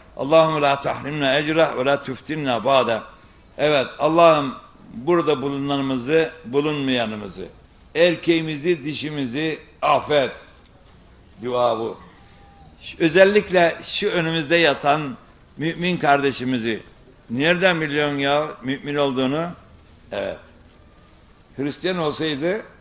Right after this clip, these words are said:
kiliseye götürürlerdi. Yahudi olsaydı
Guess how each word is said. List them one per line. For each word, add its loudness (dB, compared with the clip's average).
kiliseye -8
götürürlerdi. -4
Yahudi 0
olsaydı -2